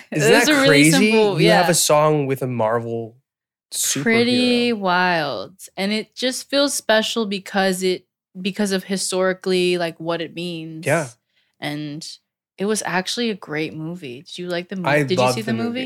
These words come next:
Speaker 2: Yeah, I just watched it, like, two nights ago.
Speaker 1: Okay, sick.
Speaker 2: Um, I need to watch it again.
Speaker 1: I loved it.
Speaker 2: Yeah,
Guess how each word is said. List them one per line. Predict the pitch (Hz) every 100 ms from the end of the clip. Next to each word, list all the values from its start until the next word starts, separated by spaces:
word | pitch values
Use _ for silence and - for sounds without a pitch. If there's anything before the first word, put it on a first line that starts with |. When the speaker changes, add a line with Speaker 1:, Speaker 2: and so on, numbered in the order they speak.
| 127
Speaker 2:
Yeah, | 120 107
I | - 123
just | - 139 131 131 - _
watched | 123 113 104 - - -
it, | -
like, | 90 110
two | - 127
nights | 123 117
ago. | 131 143 156 _
Speaker 1:
Okay, | 196 190 175
sick. | 160 - 165 -
Speaker 2:
Um, | 123 123 117 110 107 98 - _ -
I | 139
need |
to | 135
watch | 117 110
it | 101
again. | 101 87 67 _ -
Speaker 1:
I | 220
loved | 233 180 202 190
it. | 170 175
Speaker 2:
Yeah, | 113 98